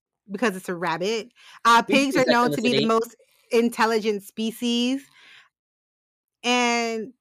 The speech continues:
Speaker 1: sh-, Brooke got the snake because snakes are kinky. Uh, okay. It, I, I,
Speaker 2: What
Speaker 1: P W I,
Speaker 2: about
Speaker 1: that's, I, I,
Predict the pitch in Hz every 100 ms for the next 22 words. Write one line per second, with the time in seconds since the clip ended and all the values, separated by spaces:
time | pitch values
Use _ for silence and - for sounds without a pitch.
0 | _ _ - - - - 175 233 254 262
1 | 233 214 208 233 214 208 196 - 202 190
2 | 185 - 202 190 190 165 - 165 160 127
3 | 101 87 _ _ _ _ _ _ _ _
4 | _ - - _ - - 285 294 180 156
5 | 226 202 - 196 - 254 _ 226 330 403
6 | 320 - 220 202 180 180 - 220 233 -
7 | _ _ _ _ _ _ _ _ - 294
8 | 269 294